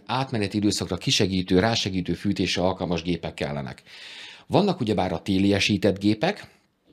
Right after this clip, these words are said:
amiknek a csepptálcájában van fűtőszál, hogyha esetleg, ö, nagyon berottyan az időjárás,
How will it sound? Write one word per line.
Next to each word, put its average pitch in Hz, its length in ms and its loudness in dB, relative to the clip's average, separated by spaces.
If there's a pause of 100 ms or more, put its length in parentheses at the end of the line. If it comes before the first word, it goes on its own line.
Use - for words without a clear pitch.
(200)
amiknek 104 300 0
a 87 60 -4
csepptálcájában 104 1160 0 (340)
van 127 300 2
fűtőszál, 107 760 0
hogyha 104 200 -2
esetleg, 92 420 -4 (140)
ö, 98 280 -2
nagyon 117 280 0
berottyan 95 380 -2
az 82 120 -2
időjárás, 123 680 0